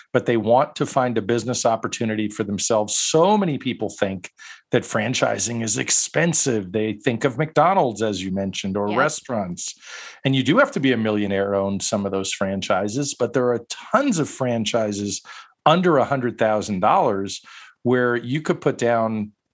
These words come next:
Speaker 1: twenty-five percent, get financing, especially through the Small Business Administration, and boom, you're in business.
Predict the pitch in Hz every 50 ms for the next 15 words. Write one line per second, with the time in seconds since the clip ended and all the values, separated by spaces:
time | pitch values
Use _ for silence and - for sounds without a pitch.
0 | _ _ _ _ _ _ _ - - - 107 101 107 104 - 113 98 101 101 -
1 | - 104 - - - 160 202 208 - _ _ _ _ _ _ _ _ _ _ _
2 | _ _ _ 120 113 110 - - - 110 117 131 143 165 180 175 - - 175 170
3 | 175 147 - - - 117 107 - - - 110 104 101 - - 107 101 107 - -
4 | - 98 92 90 101 143 170 175 180 - - 160 143 147 147 151 135 - - -
5 | 135 139 131 131 - 131 127 120 113 104 107 156 160 131 110 104 104 110 113 113
6 | 110 104 139 151 107 90 73 - - -